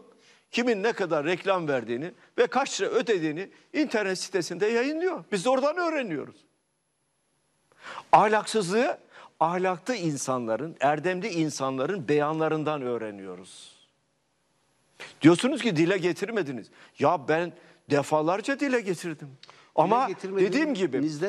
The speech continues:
Speaker 2: ziyade
Speaker 1: bize
Speaker 2: bunun için
Speaker 1: sözde
Speaker 2: örgütsel
Speaker 1: çok
Speaker 2: olarak bir kampanya,
Speaker 1: Ha.
Speaker 2: bir, e,
Speaker 1: Yapacağız.
Speaker 2: büyük bir tartışma
Speaker 1: Ya-,
Speaker 2: yürütmek
Speaker 1: yapacağız şimdi bakın.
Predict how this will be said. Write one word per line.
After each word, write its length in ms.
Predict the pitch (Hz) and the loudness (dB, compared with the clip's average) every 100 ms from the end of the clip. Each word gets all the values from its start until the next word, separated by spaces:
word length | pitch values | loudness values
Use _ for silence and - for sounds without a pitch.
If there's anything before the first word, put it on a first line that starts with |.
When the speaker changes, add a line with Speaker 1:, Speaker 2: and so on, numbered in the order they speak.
| 214 | -2
Speaker 2:
ziyade 280 | 170 175 156 | -2 0 0
Speaker 1:
bize 280 | 208 277 277 | 0 0 0
Speaker 2:
bunun 80 | 196 | -4
için 300 | - 180 190 | -4 -4 0
Speaker 1:
sözde 560 | 220 240 180 254 226 - | 0 0 0 -2 0 -2
Speaker 2:
örgütsel 440 | 135 135 156 202 | -2 -2 -2 0
Speaker 1:
çok 80 | 180 | 0
Speaker 2:
olarak 200 | 151 131 | 0 -2
bir 100 | 135 | -4
kampanya, 640 | - 135 131 156 160 220 | -2 -2 0 0 2 0
Speaker 1:
Ha. 100 | 92 | -2
Speaker 2:
bir, 340 | 117 110 - - _ - | -6 -6 -12 -20 _ -6
e, 60 | 98 101 98 95 95 147 | -4 -2 -2 -2 0 2
Speaker 1:
Yapacağız. 460 | 170 175 170 214 | 2 2 2 0
Speaker 2:
büyük 200 | 170 - | 0 -2
bir 80 | 147 | -4
tartışma 580 | - 120 107 127 - 143 | 0 -2 -2 -6 -2 0
Speaker 1:
Ya-, 80 | 113 | 0
Speaker 2:
yürütmek 280 | 123 104 | -2 -2
Speaker 1:
yapacağız 540 | 135 131 156 160 226 160 | 0 0 0 -2 -2 -4
şimdi 260 | 117 113 | -8 -4
bakın. 280 | 120 147 107 | -2 -4 -6